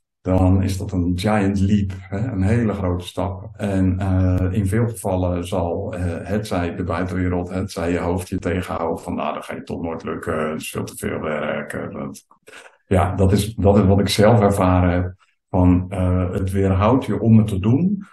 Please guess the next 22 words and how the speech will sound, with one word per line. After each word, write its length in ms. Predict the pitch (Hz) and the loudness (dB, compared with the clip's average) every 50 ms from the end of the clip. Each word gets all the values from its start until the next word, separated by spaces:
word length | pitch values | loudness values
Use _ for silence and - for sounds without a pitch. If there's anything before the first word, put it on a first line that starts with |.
| _ _ | _ _
omdat 520 | _ 110 104 101 107 101 98 98 98 98 - | _ -2 2 2 2 2 2 0 0 -2 -4
zo'n 140 | - 90 90 | -4 -4 -2
klein 220 | 92 98 95 95 | -2 -2 -2 -2
stapje 400 | 95 - 110 110 110 - - 113 | -2 -2 -2 -2 -2 -2 -2 -2
eigenlijk 380 | 110 107 107 110 107 98 92 - | -2 0 0 -2 -2 -4 -6 -2
geen 120 | 104 92 | 0 0
nut 180 | 95 101 101 - | 2 0 0 -4
blijkt 240 | - - - - | -8 -10 -12 -12
te 80 | - - | -12 -14
hebben. 340 | 90 - - - - - - _ _ _ _ _ | -12 -12 -12 -14 -14 -16 -20 _ _ _ _ _
En, 240 | - 92 90 87 87 | -10 -8 -8 -6 -6
eh, 500 | 85 - - 98 92 87 82 - - - 113 | -8 -10 -10 -10 -10 -10 -10 -10 -12 -10 -8
ja, 160 | 101 95 92 | -8 -8 -6
dat, 340 | 92 90 90 87 - - - | -4 -4 -4 -6 -6 -10 -12
ik 120 | 92 92 | -12 -2
hoop 180 | - 107 104 - | 0 0 0 2
toch 180 | - 117 113 - | 0 -2 0 0
die 100 | 110 107 | -2 -2
stapjes 400 | - - 98 92 - - - - | 0 0 -2 -2 -2 -6 -10 -10
te 80 | - | -8
kunnen 260 | - - 92 90 85 | -6 -4 -2 -2 -2
zetten. 400 | - 110 113 117 - - - - | 0 0 0 0 0 -4 -8 -12